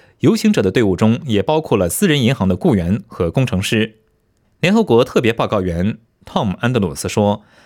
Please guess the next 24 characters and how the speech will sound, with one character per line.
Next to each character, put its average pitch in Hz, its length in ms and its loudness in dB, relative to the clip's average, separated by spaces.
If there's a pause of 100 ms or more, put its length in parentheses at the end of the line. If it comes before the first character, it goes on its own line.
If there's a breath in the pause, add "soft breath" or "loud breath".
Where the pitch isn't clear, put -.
他 123 200 -4
收 156 200 -2
到 113 280 -2
报 98 160 -4
告 87 120 -2
称， 104 300 -2 (140)
士 - 180 -4
兵 147 240 0
被 117 340 2
从 95 300 -2
外 170 160 0
围 107 220 2
地 123 240 -2
区 117 340 0
运 131 160 -2
送 110 180 0
到 90 280 -2
最 139 160 -2
大 110 160 0
的 85 240 0
城 101 200 -6
市 98 300 -2
仰 71 260 -10
光， 123 280 -2